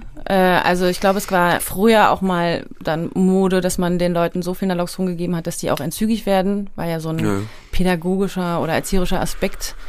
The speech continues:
Speaker 2: Okay.
Speaker 1: Das ist lange vorbei. Heute gibt man das in so geringen Dosen, dass derjenige atmet und lebt, aber nicht entzügig wird.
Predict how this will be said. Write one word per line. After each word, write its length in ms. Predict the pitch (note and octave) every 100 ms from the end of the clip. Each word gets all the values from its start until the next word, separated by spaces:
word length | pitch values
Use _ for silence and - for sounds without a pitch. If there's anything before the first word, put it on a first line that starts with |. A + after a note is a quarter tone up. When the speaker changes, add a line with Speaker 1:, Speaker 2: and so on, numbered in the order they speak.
| - - -
Speaker 2:
Okay. 280 | G#2 F2+ A2
Speaker 1:
Das 160 | A2 F3+
ist 100 | F3
lange 180 | F3+ G3
vorbei. 400 | F#3+ F3 F#3 G3
Heute 200 | F#3+ F#3+
gibt 180 | G3 G3+
man 100 | G3
das 120 | F#3
in 140 | G3
so 420 | F3+ G#3 A3 A3 - - - - -
geringen 540 | F#3 F#3 A3+ B3+ A#3+
Dosen, 400 | F#3 G#3+ A3+ A#3+
dass 140 | G3+
derjenige 460 | - F#3 G3+ G3 F#3+ - -
atmet 680 | E3 G3+ A#3+ C#4+ D#4 - - - -
und 200 | - F#3
lebt, 460 | F#3+ B3 D#4+ - - - - -
aber 180 | - F3+
nicht 140 | G3 G#3+
entzügig 440 | F#3 - C#3+ -
wird. 240 | - -